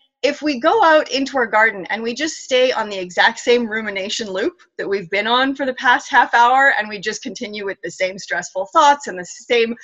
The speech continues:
stressful pattern, then we're not really engaging in this, in the best quality of therapy that we can. Now, we'll still be getting some therapeutic benefits just from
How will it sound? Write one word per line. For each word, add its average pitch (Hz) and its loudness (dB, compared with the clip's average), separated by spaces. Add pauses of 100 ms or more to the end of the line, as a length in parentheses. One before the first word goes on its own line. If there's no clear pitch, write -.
(140)
stressful 208 -2
pattern, 262 2 (720)
then 269 2
we're 285 4
not 339 4 (100)
really 294 0
engaging 247 2
in 214 -8
this, - -10
in 233 -4
the 202 -6
best 226 0
quality 226 2
of 185 -4
therapy 175 -4
that 165 -10
we 175 -10
can. 165 -4
Now, 175 -6
we'll 202 -6
still 254 2
be 247 -6
getting 185 -2
some 175 -6
therapeutic 170 -8
benefits 311 0
just - -10
from 190 -12